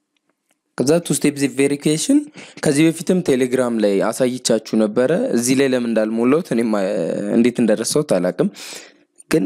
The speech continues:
ቱ ስቴፕ ቬሪፊኬሽኑን ምንድን ነው የምናደርገው? ኢኔብል የምትለውን ከታች ጋር እንጫናትና ፓስወርድ ይጠይቀናል። ስለዚህ ፓስወርድ እንሞላልታለን። አሁን ፓስወርድ ዝም ብዬ ከአንድ እስከ ስድስት ልሙላ እኔ።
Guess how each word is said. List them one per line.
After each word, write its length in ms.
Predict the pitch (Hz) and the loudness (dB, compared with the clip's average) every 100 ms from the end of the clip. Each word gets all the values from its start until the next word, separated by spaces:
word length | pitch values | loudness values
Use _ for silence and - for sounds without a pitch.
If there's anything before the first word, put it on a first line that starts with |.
| - | -4
ቱ 180 | - - | -4 -2
ስቴፕ 200 | - 139 | 0 0
ቬሪፊኬሽኑን 680 | 127 135 135 147 147 170 196 262 - | 2 0 0 -2 0 2 2 2 0
ምንድን 280 | 123 117 113 | 2 2 2
ነው 80 | 120 | 2
የምናደርገው? 520 | 120 113 113 131 180 294 _ _ _ _ - - - | 2 2 2 2 0 -2 _ _ _ _ -20 -18 -2
ኢኔብል 380 | 135 139 131 120 | 2 2 2 0
የምትለውን 440 | 117 113 - 117 113 | 0 0 0 -2 -2
ከታች 260 | 117 117 | -4 -2
ጋር 140 | - 117 | 0 0
እንጫናትና 580 | 117 113 123 131 170 226 285 - _ - | 0 0 0 0 2 2 0 -12 _ -6
ፓስወርድ 520 | 147 147 - 139 123 120 | -2 0 2 0 0 -2
ይጠይቀናል። 640 | 107 98 98 78 87 90 - _ _ - - | 0 0 0 -2 -4 -8 -18 _ _ -20 -6
ስለዚህ 340 | - 123 139 185 | 0 0 0 0
ፓስወርድ 440 | 139 131 139 127 | -2 0 -2 0
እንሞላልታለን። 840 | 120 110 107 101 101 104 113 131 277 | 0 0 2 2 0 0 0 2 0
አሁን 180 | 123 127 | 0 0
ፓስወርድ 420 | 117 110 110 110 107 98 92 - 170 _ - 180 - _ - - - _ - | -2 0 0 2 2 2 0 -6 -14 _ -10 -10 -12 _ -12 -12 -12 _ -2
ዝም 180 | 127 120 | 2 4
ብዬ 160 | 117 170 | 4 2
ከአንድ 260 | 165 120 | 0 -4
እስከ 160 | 110 - | -4 -4
ስድስት 320 | 113 123 175 - | -4 -2 -2 -2
ልሙላ 260 | 113 98 95 | -4 -2 0
እኔ። 140 | 95 | 0